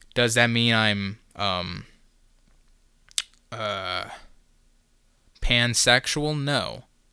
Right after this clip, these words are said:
I'm just a happy-go-lucky guy. I like making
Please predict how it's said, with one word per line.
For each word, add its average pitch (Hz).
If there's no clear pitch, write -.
I'm 123
just 120
a 135
happy-go-lucky -
guy. -
I 120
like 98
making 120